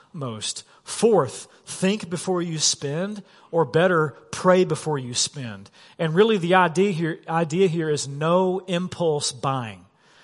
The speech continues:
Um, you know, we, we, it's amazing how much we spend spur of the moment 'cause we see something we, we just have to have it. Like I was, I can't, I mean, I'm a dude,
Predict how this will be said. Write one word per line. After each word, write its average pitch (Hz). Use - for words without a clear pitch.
Um, 143
you 190
know, 139
we, 180
we, 190
it's 165
amazing 170
how 160
much 165
we 160
spend 175
spur 180
of 170
the 143
moment 139
'cause 131
we 147
see 180
something 151
we, 143
we 147
just 151
have 165
to 156
have 147
it. 123
Like 135
I 165
was, 156
I 160
can't, 185
I -
mean, 170
I'm 233
a 190
dude, 131